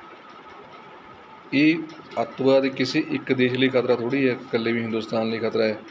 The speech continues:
ਪਾਕਿਸਤਾਨ ਦਾ ਵੀ ਅੱਤਵਾਦ ਨੇ ਬਹੁਤ ਨੁਕਸਾਨ ਕੀਤਾ। ਸੋ ਦੋਨੇ ਦੇਸ਼ ਇਸ ਮਸਲੇ 'ਤੇ ਬਹਿ ਕੇ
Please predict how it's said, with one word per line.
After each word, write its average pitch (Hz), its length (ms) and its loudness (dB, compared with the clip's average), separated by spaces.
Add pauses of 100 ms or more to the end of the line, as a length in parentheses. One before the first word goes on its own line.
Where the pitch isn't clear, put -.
(100)
ਪਾਕਿਸਤਾਨ 120 640 -2 (180)
ਦਾ 113 100 6
ਵੀ 120 320 0
ਅੱਤਵਾਦ 110 340 0
ਨੇ 120 100 -2
ਬਹੁਤ 120 300 2
ਨੁਕਸਾਨ 104 360 -4
ਕੀਤਾ। - 260 -10 (1700)
ਸੋ 123 120 -2
ਦੋਨੇ 123 300 4
ਦੇਸ਼ 139 260 4
ਇਸ 127 380 0
ਮਸਲੇ 127 320 2
'ਤੇ 127 140 0 (720)
ਬਹਿ 113 220 4
ਕੇ 139 200 4